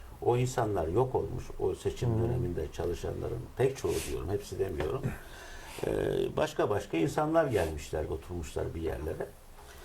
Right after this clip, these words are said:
Speaker 1: Ee, e, tabii insanın, e, gücüne gidiyor mu? Gücüne gider mi? Gider. Yani gider. Yani burada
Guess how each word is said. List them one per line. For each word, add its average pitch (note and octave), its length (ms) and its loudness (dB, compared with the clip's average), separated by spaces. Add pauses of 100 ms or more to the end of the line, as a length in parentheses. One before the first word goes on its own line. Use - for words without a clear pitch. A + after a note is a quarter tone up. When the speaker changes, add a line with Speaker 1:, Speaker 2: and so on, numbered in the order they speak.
(300)
Speaker 1:
Ee, - 80 4
e, - 560 2
tabii F3 420 4 (540)
insanın, D3 520 2
e, G#2+ 360 6 (420)
gücüne B2+ 300 2
gidiyor C3+ 360 4
mu? D#3 220 0
Gücüne G2+ 300 2
gider F#2+ 320 2
mi? A#2+ 180 -2
Gider. A#2+ 420 4 (340)
Yani - 280 -10 (360)
gider. - 280 0 (760)
Yani G#2 280 2
burada B2 520 4